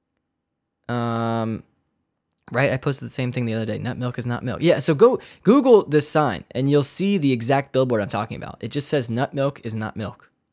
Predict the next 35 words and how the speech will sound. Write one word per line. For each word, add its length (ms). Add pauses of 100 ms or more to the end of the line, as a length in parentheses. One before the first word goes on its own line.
(680)
I 80
don't 120
understand. 460 (340)
I 60
saw 340
it 60
on 160
twenty 340
and 120
Googled 320
what 160
it 80
meant. 220 (280)
Not 240
a 60
good 220
<laughs> 40
billboard. 460 (2250)
Yeah, 160
so 200
it's 320
no, 300
there's 180
not, 140
it 60
doesn't 200
even 220
appear 240
that 80
there's 200
answers. 640
Like, 140
it 100
seems 280
like 300